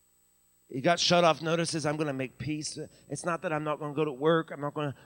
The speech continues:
do what I need to do, but I'm gonna make peace with the process. So if it, so if it takes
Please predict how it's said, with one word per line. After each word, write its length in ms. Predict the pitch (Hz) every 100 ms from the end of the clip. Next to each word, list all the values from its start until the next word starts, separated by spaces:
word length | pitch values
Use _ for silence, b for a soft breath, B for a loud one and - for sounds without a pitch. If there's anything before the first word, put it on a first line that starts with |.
| B
do 140 | - 151
what 100 | 156
I 80 | 156
need 160 | 160
to 80 | 151
do, 240 | 147 160 160 -
but 120 | 151
I'm 160 | 143 151
gonna 180 | 147 143 - _ _ -
make 220 | 147 139
peace 340 | - 170 175 135
with 120 | 151
the 80 | -
process. 680 | 135 110 - - - - _ _ _ _ _ _ _ _ _ _ _ _ _ _ _ _ _ _ _ -
So 180 | - 180
if 140 | 160
it, 320 | 160 - 127 -
so 180 | - 170
if 80 | 156
it 100 | -
takes 400 | 202 202 -